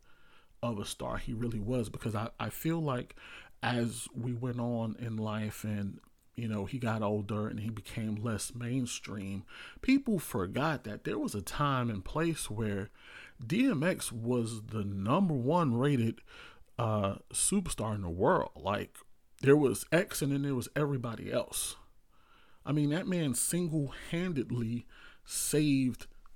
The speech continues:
Def Jam, and Def Jam is the most iconic rap label in history. And D M X single-handedly saved that record company. Um,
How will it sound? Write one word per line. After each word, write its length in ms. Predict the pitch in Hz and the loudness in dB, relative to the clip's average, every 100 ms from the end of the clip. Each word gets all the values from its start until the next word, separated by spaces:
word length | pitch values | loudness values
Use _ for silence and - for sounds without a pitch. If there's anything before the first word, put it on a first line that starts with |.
| - 107 | -12 2
Def 320 | 156 156 - | 4 4 0
Jam, 380 | 107 92 95 - - - - - | -6 -6 -8 -10 -14 -18 -10 0
and 420 | 127 117 113 110 - - - - - - - - - | 2 2 0 -6 -14 -20 -20 -20 -20 -20 -20 -14 6
Def 240 | 165 190 | 6 6
Jam 280 | - 147 135 | 4 4 4
is 120 | 123 | 2
the 80 | 123 | 2
most 280 | 120 120 - | 2 0 -2
iconic 540 | 117 101 - 151 135 | -8 -4 0 0 0
rap 300 | 120 123 135 | 0 0 0
label 480 | 117 117 107 107 104 - - - - - - | 0 0 0 0 -2 -8 -20 -20 -20 -20 -14
in 80 | 117 | -12
history. 500 | - 160 - 90 90 - - - - - - - - _ - - - - - - - | 2 4 4 -4 -8 -12 -20 -20 -20 -20 -20 -20 -20 _ -20 -20 -20 -20 -20 -10 -6
And 200 | 117 113 | -4 0
D 160 | 190 | 0
M 160 | 175 165 | 0 -2
X 280 | 123 - - | -4 -8 -10
single-handedly 1500 | - - 185 170 170 160 - - - 190 180 131 - 101 98 - - - - - - _ _ - - | -10 -4 -4 -2 -4 -6 -10 -12 -4 -2 0 -2 -2 -4 -6 -12 -20 -20 -20 -20 -20 _ _ -20 -20
saved 420 | - - 165 135 120 | -4 2 4 4 2
that 180 | 113 | -2
record 300 | 123 110 - | -4 -6 -10
company. 480 | - 101 - - 113 - - - - - - - 120 | -12 -10 -10 -12 -16 -16 -20 -20 -20 -20 -20 -12 -6
Um, 460 | 113 110 101 110 | -4 -2 -4 -6